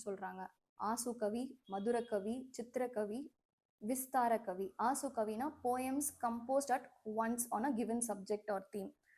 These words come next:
மதுர கவினா அந்த sweetness of music-ஓட சேர்ந்து அந்த போயம் ஓவர்ஃப்ளோ ஆகுது. சித்திர கவினா,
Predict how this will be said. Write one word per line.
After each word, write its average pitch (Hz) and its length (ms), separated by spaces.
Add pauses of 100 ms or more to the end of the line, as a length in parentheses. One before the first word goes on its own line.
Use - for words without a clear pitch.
(140)
மதுர 247 420
கவினா 226 720 (120)
அந்த 214 380 (100)
sweetness 294 340
of 208 120
music-ஓட 254 840
சேர்ந்து 220 320
அந்த 226 140
போயம் 214 380
ஓவர்ஃப்ளோ 202 420
ஆகுது. 180 400 (360)
சித்திர 294 360
கவினா, 233 500